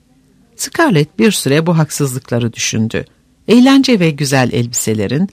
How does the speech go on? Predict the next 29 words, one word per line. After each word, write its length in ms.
dans 320
ve 100
flört 380
etme 280
zamanı 500
ne 80
kadar 380
da 60
çabuk 380
geçmişti. 600
Demek 340
ki 80
hayat 400
yalnızca 540
birkaç 460
yıl 100
sürüyordu. 720
İşte 360
bu 80
kısa 320
süre 240
içinde 360
genç 300
kız 200
evleniyor, 720
koyu 240
renk 260
elbiseler 600
giyiyor, 580